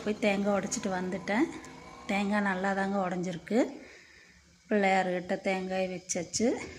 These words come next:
நீ கற்பூரம் கொளுத்தி ஆராத்தி காமிச்சு, கற்பூர ஆராத்தி காமிச்சு சாமி கும்பிட்டுறலாங்க. நீங்களும் வாங்க சாமி கும்பிட. கற்பூரம் பற்ற வச்சுக்கலாம்.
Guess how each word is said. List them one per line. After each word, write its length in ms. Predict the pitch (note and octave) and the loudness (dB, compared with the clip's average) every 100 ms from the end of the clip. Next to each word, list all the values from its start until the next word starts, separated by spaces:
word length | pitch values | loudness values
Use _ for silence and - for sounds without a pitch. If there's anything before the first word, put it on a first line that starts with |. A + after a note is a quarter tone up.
| - - - - | -14 -10 -8 -4
நீ 320 | G3 G3 G3 | -2 -4 -2
கற்பூரம் 640 | - G#3 G3+ A3+ A3 G#3 | 2 2 2 4 4 4
கொளுத்தி 500 | G3 G3 G3 C4 - C4 | 2 0 2 2 2 2
ஆராத்தி 600 | G#3+ G3+ G3+ G3+ A3 G#3+ | 4 4 4 2 -2 0
காமிச்சு, 520 | G#3 F#3+ F#3+ - D#4 - | 0 0 -2 0 0 0
கற்பூர 420 | G#3 F#3+ A3 G3+ | -2 0 0 2
ஆராத்தி 380 | G3 F#3+ F#3+ F#3+ | 2 2 0 -2
காமிச்சு 400 | F#3+ G3+ F#3+ - | -2 -2 -2 -2
சாமி 420 | D#4 A#3 F#3+ F#3 | 2 2 2 0
கும்பிட்டுறலாங்க. 800 | F3+ F3+ F3 F3 - F3 E3+ F3 G3+ E4+ - - - - - - - | -2 -4 -4 -6 -6 -4 -4 -2 -2 -4 -8 -20 -20 -20 -20 -14 -4
நீங்களும் 480 | G#3 G3 G3 G3+ | 0 2 2 0
வாங்க 380 | G3 F#3 F3+ G#3+ | 0 -2 0 0
சாமி 400 | C4 G#3 F3+ F3+ - | 2 0 0 -4 -4
கும்பிட. 440 | F#3 F3+ F3+ B3 - - - - - - - D#3+ - - - - - - - - - E3+ - - - - - - - - | -4 -2 2 2 0 -8 -18 -20 -20 -20 -18 -18 -18 -18 -18 -16 -16 -16 -14 -14 -12 -12 -12 -12 -12 -10 -8 -8 -8 -2
கற்பூரம் 680 | G#3+ G#3+ - G#3 G#3 A3+ B3+ | 2 2 2 2 4 4 2
பற்ற 260 | G#3 - G#3 | 2 2 2
வச்சுக்கலாம். 580 | G#3 - - G#3 A3 | 2 2 2 2 2